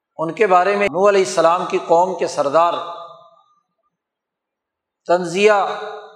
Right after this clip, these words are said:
جملے کھینچ رہے ہیں۔ قرآن حکیم نے ذکر کیا ہے کہ جب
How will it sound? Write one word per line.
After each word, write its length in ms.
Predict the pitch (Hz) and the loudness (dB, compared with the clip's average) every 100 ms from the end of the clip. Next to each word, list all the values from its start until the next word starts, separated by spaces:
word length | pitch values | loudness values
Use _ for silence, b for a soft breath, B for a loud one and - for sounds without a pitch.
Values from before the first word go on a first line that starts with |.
| - - _ _ 123 | -20 -20 _ _ -14
جملے 400 | 131 160 185 214 | -6 -2 2 2
کھینچ 300 | - 151 147 - | 0 -4 -4 -8
رہے 120 | - | -14
ہیں۔ 160 | - - - _ _ _ _ _ _ - | -16 -20 -20 _ _ _ _ _ _ -4
قرآن 200 | 147 175 | 0 0
حکیم 440 | 151 147 180 208 | -2 -4 -4 -2
نے 120 | 196 160 | -2 -4
ذکر 280 | 147 190 | -2 -4
کیا 320 | - 190 202 151 | -4 0 0 0
ہے 180 | - - - - _ _ _ _ _ _ _ _ - | -10 -18 -20 -20 _ _ _ _ _ _ _ _ -16
کہ 80 | 120 | -4
جب 180 | 156 | 0